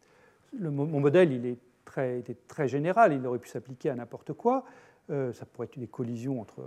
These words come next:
entre particules élémentaires, entre nucléons. Euh, mais nous, ce qui nous intéresse, c'est quand même des interactions entre atomes froids, euh, interactions régies par le, le problème de Van der Waals. Donc, il s'agit maintenant de remettre les paramètres de la physique atomique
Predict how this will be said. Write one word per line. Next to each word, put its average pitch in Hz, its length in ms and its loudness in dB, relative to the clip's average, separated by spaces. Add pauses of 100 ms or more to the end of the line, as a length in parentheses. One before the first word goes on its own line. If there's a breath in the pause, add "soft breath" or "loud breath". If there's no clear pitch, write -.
entre 143 220 -20
particules - 540 -16
élémentaires, 123 640 -2
entre 127 240 -8
nucléons. 156 580 -4 (400 loud breath)
Euh, 240 100 -12 (100)
mais 170 320 2 (140)
nous, 165 160 2
ce 156 80 -8
qui - 80 -8
nous 131 60 4
intéresse, 143 340 4
c'est - 140 -10
quand 120 100 -8
même 127 160 -2
des 110 160 -6
interactions 107 500 -8
entre - 160 -10
atomes 131 240 -4
froids, - 640 8 (100)
euh, 123 60 -10 (380)
interactions 123 580 -4
régies 123 300 0
par 117 140 -2
le, 107 100 -6 (160)
le 127 60 -14
problème 123 220 -4
de 110 60 -6
Van 107 140 -8
der 123 160 0
Waals. 220 380 4 (380 loud breath)
Donc, 208 380 8
il 151 60 -10
s'agit 185 340 2
maintenant 208 300 -2
de 147 80 2
remettre 170 680 4 (480)
les 160 200 8
paramètres 165 460 4
de 131 80 0
la 123 80 0
physique 139 280 -8
atomique 143 520 -2